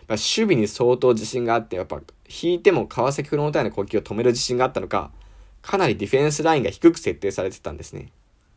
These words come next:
で、もう意外で、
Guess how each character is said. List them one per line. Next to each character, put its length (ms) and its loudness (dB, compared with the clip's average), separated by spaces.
で、 320 6
も 100 2
う 60 6
意 100 2
外 300 4
で、 300 0